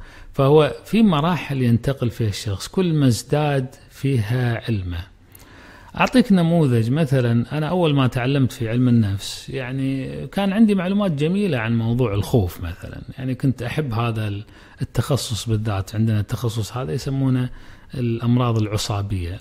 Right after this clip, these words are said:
المتعلقة في القلق ولا في الخوف ولا في الاكتئاب البسيط ولا في الوساوس، كنا نسميها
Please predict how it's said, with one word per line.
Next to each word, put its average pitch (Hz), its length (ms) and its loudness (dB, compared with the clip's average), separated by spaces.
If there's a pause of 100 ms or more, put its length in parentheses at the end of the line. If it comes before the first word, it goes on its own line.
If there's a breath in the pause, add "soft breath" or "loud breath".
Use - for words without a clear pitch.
(100)
المتعلقة 120 540 -4
في - 140 -8
القلق 113 560 -6 (120)
ولا 95 180 -10
في - 120 -12
الخوف 117 720 -4
ولا 101 240 -8
في - 120 -14
الاكتئاب 117 500 -8
البسيط 123 720 -2
ولا 98 180 -8
في 98 60 -14
الوساوس، 123 640 -6
كنا 104 140 -10
نسميها 135 480 -4